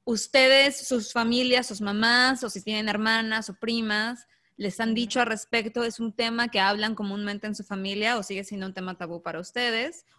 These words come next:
Speaker 1: o completamente ignorantes del tema porque nunca se ha tocado.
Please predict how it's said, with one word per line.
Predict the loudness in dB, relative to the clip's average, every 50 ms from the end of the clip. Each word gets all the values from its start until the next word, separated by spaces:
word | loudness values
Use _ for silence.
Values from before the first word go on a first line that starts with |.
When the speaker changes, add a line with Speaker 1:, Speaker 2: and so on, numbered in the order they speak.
| -6 0
Speaker 1:
o | 2 4 4 4 2
completamente | 2 -2 0 2 0 2 2 2 0 0 0 -2 -2
ignorantes | -2 0 -2 0 0 -2 -2 -2 -2 -2 -2 -2 -6 -4 -4
del | -4 -4 -2
tema | 0 0 0 0 0 -2 -2
porque | -4 -6 -6 -4 -4
nunca | -4 -4 -4 -4 -8 -8
se | -10 -10
ha |
tocado. | -12 -12 -12 -12 -14 -14 -14 -16